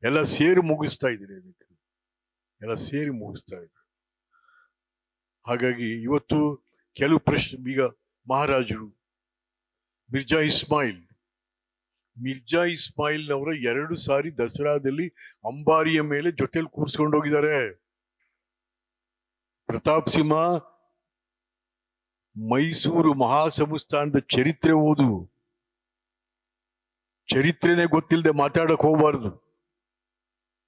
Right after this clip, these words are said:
ನನ್ಗೆಲ್ಲ ಗೊತ್ತಿದೆ ಅಂತೇಳಿ. ಏನ್ರಿ ಇದು, ಹುಯಿಲೆಬ್ಬಿಸ್ತೀರಾ ಇಲ್ಲಿ? ಏನ್ ಕಾಂಪಿಟಿಷನ್ ಮೇಲೆ ಸ್ಟೇಟ್ಮೆಂಟ್‌ಗಳು ಮಾಡ್ತಾರೆ ಒಬ್ರಿಗೊಬ್ರು, ಕಾಂಪಿಟಿಷನ್ ಮೇಲೆ? ಛೇ, ಛೇ, ಛೇ, ಇದರಿಂದ ಏನ್ ಓಟ್ ಬರಲ್ಲ ಯಾರಿಗೂ.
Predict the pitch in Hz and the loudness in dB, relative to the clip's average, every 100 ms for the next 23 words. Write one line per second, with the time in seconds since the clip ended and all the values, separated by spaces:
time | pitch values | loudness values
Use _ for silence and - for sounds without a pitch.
0 | _ _ - 135 127 135 156 143 147 151 | _ _ -8 -4 -2 0 0 0 0 2
1 | 143 139 131 127 101 87 - _ _ _ | 2 2 -2 -6 -8 -10 -20 _ _ _
2 | _ 95 135 196 202 165 131 110 160 175 | _ -2 2 2 2 0 0 0 0 -2
3 | 160 143 - 135 107 95 85 _ _ _ | -2 -4 -4 -6 -8 -10 -20 _ _ _
4 | _ _ - 160 151 - 147 185 165 190 | _ _ -4 -2 -2 0 0 0 0 0
5 | 180 190 190 185 123 160 165 143 170 156 | 2 2 2 0 0 0 0 0 -4 -2
6 | 160 147 139 131 135 120 107 117 107 95 | -4 -2 -6 -4 -4 -4 -4 -6 -8 -14
7 | 85 - _ _ _ _ - 151 165 160 | -16 -18 _ _ _ _ -4 -2 -2 -4
8 | 151 - 139 104 90 92 _ _ _ 120 | -6 -8 -8 -10 -20 -20 _ _ _ -6
9 | 107 143 143 156 143 - _ _ _ _ | -2 -4 -4 -6 -8 -14 _ _ _ _
10 | _ _ _ _ _ _ _ 120 139 160 | _ _ _ _ _ _ _ -2 0 4
11 | 160 160 147 156 135 151 147 143 131 131 | 4 4 4 2 2 2 2 2 2 0
12 | - | -2